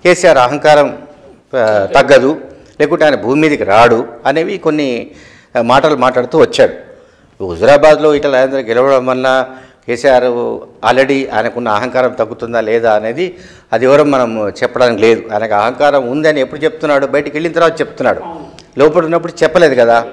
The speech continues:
అటువంటప్పుడు మనం ఏంటంటే, ఇక్కడ గమనించాల్సింది ఏంటంటే, ఈటెల రాజేందర్ తన రాజకీయ భవిష్యత్తును పూర్తిగా దీని మీద ఆధారపడి ఉన్నది కాబట్టి, ఆయన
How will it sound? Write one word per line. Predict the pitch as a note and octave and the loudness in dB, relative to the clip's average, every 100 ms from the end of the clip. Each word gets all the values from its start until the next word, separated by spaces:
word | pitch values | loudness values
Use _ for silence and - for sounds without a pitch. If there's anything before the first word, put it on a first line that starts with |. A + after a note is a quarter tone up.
| - - - _ - | -16 -20 -20 _ -6
అటువంటప్పుడు | D3 F#3 F3+ G#3+ | -2 -2 -2 -2
మనం | F3+ E3+ E3+ | -2 0 0
ఏంటంటే, | F#3 F#3+ F3+ - G3+ | -2 -2 -4 -2 -4
ఇక్కడ | E3+ | -2
గమనించాల్సింది | D#3 - D3 F3 E3+ D#3 C#3+ C3 | -4 -2 -2 -2 0 -2 -2 -6
ఏంటంటే, | C3+ B2 A2 | -6 -4 -4
ఈటెల | A#2+ C#3+ D#3+ | -4 -4 -2
రాజేందర్ | D3 C3+ C#3 C3 D#3+ E3+ | 0 0 -2 -4 -6 -4
తన | C3 | -2
రాజకీయ | B2 B2 C3+ C3 C3+ A#2+ | 0 0 -2 -6 -2 -2
భవిష్యత్తును | G2+ A2+ A#2 B2 A2+ - A#2 A#2+ A3 - - - - - _ - | -2 -6 -4 -6 -6 -6 -8 -6 -6 -10 -20 -20 -20 -20 _ -2
పూర్తిగా | E3+ E3+ F3 F#3+ A3 - | 0 2 2 4 2 -2
దీని | C3+ D3+ | -4 -2
మీద | D#3 D3+ | 2 4
ఆధారపడి | B2+ D3+ D#3+ C#3+ E3+ G3 C#3 A#2 G#2 | 4 4 2 2 0 0 -2 -4 -6
ఉన్నది | G2 C3+ D3 | -4 0 2
కాబట్టి, | C3 B2 B2+ - G#3+ D#3+ - - - _ | 4 2 2 0 0 0 -6 -18 -20 _
ఆయన | B2 C#3+ | 0 2